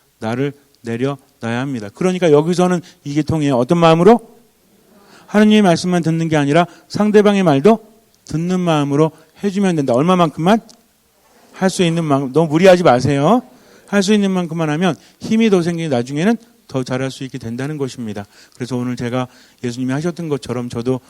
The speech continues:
우리 앞에 있는 상임위원분들, 또 우리 본당에 대표하는 분들 앞에 발을 닦아드릴 거예요. 여러분들 보시면서, "어, 나도 집안에서 발을 좀 닦아줘야 되겠다."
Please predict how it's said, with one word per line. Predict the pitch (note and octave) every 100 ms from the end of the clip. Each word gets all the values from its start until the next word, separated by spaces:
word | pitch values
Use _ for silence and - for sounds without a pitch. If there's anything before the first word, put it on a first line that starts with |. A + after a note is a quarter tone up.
| _
우리 | B2+ B2
앞에 | - C3
있는 | B2+ B2+
상임위원분들, | C#3 D3 C#3+ C#3 C3 B2 B2+ E3+ E3 - _
또 | C3+
우리 | B2
본당에 | B2 B2+ C3
대표하는 | B2+ A#2 C3+ C3+ C3
분들 | B2+ C3 C#3+ - _ _
앞에 | A2+ A2 C3
발을 | A2+ B2
닦아드릴 | B2 A2+ C3 C3 B2+
거예요. | C3+ C3+ A2+ - _ _ _
여러분들 | B2 A#2+ A#2+
보시면서, | A#2+ A2+ A#2 G#2+ A2 D3 - _ _
"어, | B2
나도 | A#2+ A2 A#2+
집안에서 | - C3 B2 A#2 C#3+ D#3+ _ _ -
발을 | A#2 A#2+
좀 | B2+
닦아줘야 | B2 A#2 C#3+ D3+ D3
되겠다." | C3 B2